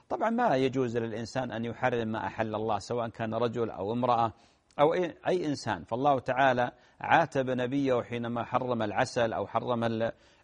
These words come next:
الأكل التي أكلها في قصة التحريم: "يا أيها النبي لم تحرم ما أحل الله لك تبتغي مرضات أزواجك والله غفور رحيم،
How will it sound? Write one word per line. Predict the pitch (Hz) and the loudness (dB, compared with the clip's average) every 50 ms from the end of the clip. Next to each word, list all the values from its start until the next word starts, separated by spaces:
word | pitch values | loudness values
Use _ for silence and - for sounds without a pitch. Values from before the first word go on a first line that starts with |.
| _ - | _ -4
الأكل | - - - - - - 156 143 | -4 0 0 0 0 0 0 0
التي | 143 135 127 127 - - 131 104 | 2 4 2 2 0 0 -4 -4
أكلها | 123 120 - 139 139 135 131 120 120 | -4 -2 2 2 2 4 4 2 0
في | 113 - 135 | 0 -2 -6
قصة | - - 175 - - - 156 - - - | -2 -2 -4 -2 -2 -4 -4 -4 -4 -4
التحريم: | - 156 - 147 147 - - - 147 - 170 180 190 160 143 139 - - _ _ _ _ - | -2 -2 0 -2 -4 -4 -2 -4 -2 0 2 4 4 4 4 2 -2 -8 _ _ _ _ -4
"يا | - 127 143 147 139 | 2 2 4 4 4
أيها | 151 147 143 131 139 | 2 0 0 0 0
النبي | 135 135 135 131 135 139 135 | 0 0 0 0 0 0 2
لم | 131 135 165 214 220 233 | 2 0 0 -2 -2 -4
تحرم | - - 196 180 190 190 180 170 165 151 151 147 139 | -4 -4 -4 -2 0 -2 0 0 0 0 0 0 0
ما | 143 147 120 | 0 -2 -2
أحل | 120 120 - 135 139 131 | -4 -2 -2 -2 0 0
الله | 131 131 135 131 123 107 123 127 | 0 2 4 2 2 2 2 -2
لك | 127 123 - | -2 0 -2
تبتغي | 131 117 - 120 107 - 123 123 120 127 120 | -2 -4 -4 -6 -6 -2 -2 0 0 0 0
مرضات | 120 120 120 117 123 117 110 - | 0 0 0 2 2 2 2 0
أزواجك | 120 104 120 110 110 117 120 131 143 147 185 185 - _ _ _ _ - | -2 -4 -4 -2 0 2 4 4 2 2 -2 -6 -8 _ _ _ _ -2
والله | - 226 196 185 170 156 | 0 2 4 6 6 4
غفور | 147 143 139 110 120 127 120 117 110 | 6 4 2 2 2 0 0 0 2
رحيم، | 110 98 90 104 98 87 | 0 0 0 -2 -6 -6